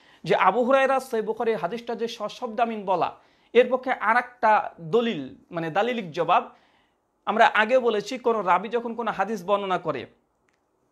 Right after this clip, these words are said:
তাহলে আমাদেরকে দেখতে হবে সে রাবির আমলটা কী ছিল। আবু হুরায়রা আমিন প্রসঙ্গে হাদিস বর্ণনা করেছে সহিহ বুখারীতে।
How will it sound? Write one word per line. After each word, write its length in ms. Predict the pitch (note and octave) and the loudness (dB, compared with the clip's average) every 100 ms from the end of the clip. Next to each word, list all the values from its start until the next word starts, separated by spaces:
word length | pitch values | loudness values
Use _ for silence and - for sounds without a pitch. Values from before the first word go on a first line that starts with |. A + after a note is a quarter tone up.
| _ | _
তাহলে 180 | - G#3 | 2 4
আমাদেরকে 340 | A3 A3 A3 A3 | 4 0 -4 -2
দেখতে 260 | F3+ A3+ | -2 -2
হবে 80 | A3+ | -4
সে 140 | A3+ A3 | -2 0
রাবির 280 | G3+ G3 | 0 0
আমলটা 500 | G#3+ F3+ G3+ G#3 F3 | -4 -6 -6 -4 -4
কী 180 | E3+ - | -6 -8
ছিল। 240 | C#3 - C3 - _ _ _ _ _ _ _ _ _ _ _ _ - | -16 -14 -14 -16 _ _ _ _ _ _ _ _ _ _ _ _ 2
আবু 180 | D#3+ G#3+ | 2 4
হুরায়রা 320 | B3 B3+ C4+ | 4 4 2
আমিন 320 | - F#3 A3+ | 2 -2 -4
প্রসঙ্গে 360 | A#3 A#3+ B3+ B3 | -6 -6 -6 -6
হাদিস 240 | A#3 A3+ | -6 -6
বর্ণনা 220 | G3+ A3 | -8 -8
করেছে 180 | A3 A#3+ | -8 -10
সহিহ 220 | A3+ G#3+ | -8 -8
বুখারীতে। 460 | G3 G#3 G3+ E3+ | -2 2 2 0